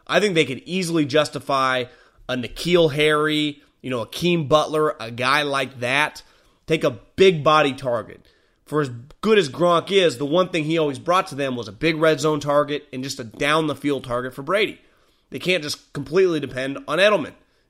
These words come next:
and Hogan and all the little white guys that they <laughs> draft. Uh, but th-, they're gonna need a big target. So I, I would go,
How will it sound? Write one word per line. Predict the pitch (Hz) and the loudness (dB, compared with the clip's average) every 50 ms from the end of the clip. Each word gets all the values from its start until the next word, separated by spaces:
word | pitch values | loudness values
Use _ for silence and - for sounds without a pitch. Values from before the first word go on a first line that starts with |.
| _ _ _ _ - | _ _ _ _ -10
and | 117 120 127 127 127 120 | -6 -6 -4 -4 -4 0
Hogan | 131 185 226 214 170 113 - - - - - - - - - - _ _ - | 4 4 6 4 4 -4 -8 -10 -16 -16 -16 -18 -20 -20 -20 -20 _ _ -6
and | 120 131 135 139 139 139 127 - - - _ - - | -4 -2 -2 -2 -2 -2 -4 -6 -12 -20 _ -12 -2
all | 127 143 170 175 | 2 2 4 4
the | 165 | 4
little | 175 185 175 170 | 2 2 2 2
white | 180 185 190 175 | 2 2 2 4
guys | 175 175 175 180 156 156 | 4 4 4 4 2 0
that | 156 | -4
they | 151 123 | -6 -6
<laughs> | |
draft. | - - - 196 - - 320 - - - - - - - - - - _ _ _ _ _ _ _ - | -4 0 0 0 2 2 0 -2 -2 -6 -12 -20 -20 -20 -20 -20 -20 _ _ _ _ _ _ _ -18
Uh, | 156 - - | -16 -14 -12
but | 147 135 165 175 180 175 170 - - 151 | -6 0 2 4 4 4 2 0 -6 -6
th-, | 156 151 147 | -6 -6 -6
they're | 143 127 135 151 156 147 | -8 -10 -4 0 0 0
gonna | 139 147 180 185 185 180 | 2 2 2 2 2 2
need | 175 170 170 165 156 | 2 2 2 4 2
a | 139 | 2
big | 120 113 131 156 151 139 123 | 0 0 -2 0 0 0 0
target. | - 147 139 139 127 - 92 - - | 0 0 2 2 0 -2 -6 -12 -10
So | - 139 135 127 127 127 127 - | -6 -4 -2 0 0 -2 -2 -2
I, | - 131 131 | -4 -4 -4
I | - 113 131 139 | -2 -2 0 0
would | 139 143 131 120 | 0 -2 -4 -2
go, | 139 135 131 127 127 127 123 117 113 - | -2 0 0 2 2 0 -2 -4 -6 -10